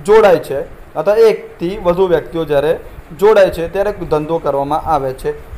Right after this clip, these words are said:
તો એ જે ધંધો છે એ એવી વ્યક્તિઓ વચ્ચેનો સંબંધ છે જેઓ બધા દ્વારા, કાં તો બધા દ્વારા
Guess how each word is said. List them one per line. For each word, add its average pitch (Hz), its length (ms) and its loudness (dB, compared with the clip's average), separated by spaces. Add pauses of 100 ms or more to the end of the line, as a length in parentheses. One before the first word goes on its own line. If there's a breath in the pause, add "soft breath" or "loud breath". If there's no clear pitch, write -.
તો 175 100 -2
એ 196 140 2
જે 214 220 0
ધંધો 180 380 -2
છે 185 120 -8
એ 165 540 -6
એવી 190 120 -6
વ્યક્તિઓ 190 360 -4
વચ્ચેનો 170 320 -2
સંબંધ 156 320 -4
છે 170 180 -6 (380 loud breath)
જેઓ 208 240 4
બધા 190 320 4
દ્વારા, 180 320 2
કાં 143 200 -4
તો 185 80 -4
બધા 202 260 2
દ્વારા 185 360 2